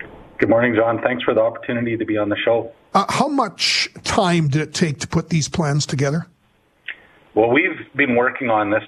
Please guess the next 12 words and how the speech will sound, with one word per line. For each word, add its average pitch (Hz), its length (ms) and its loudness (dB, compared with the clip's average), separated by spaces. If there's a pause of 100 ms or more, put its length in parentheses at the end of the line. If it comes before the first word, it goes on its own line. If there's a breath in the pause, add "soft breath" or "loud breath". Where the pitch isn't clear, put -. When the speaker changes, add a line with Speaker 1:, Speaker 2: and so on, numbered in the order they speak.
Speaker 1:
challenge 104 500 0
for, 95 540 2
uh, 92 180 2 (120)
some 110 220 0
time 98 320 0
now, 87 500 2
um, 87 280 2 (520 loud breath)
but, 110 240 -2
but 113 160 4
what 117 140 0
we 120 100 0
really 139 300 2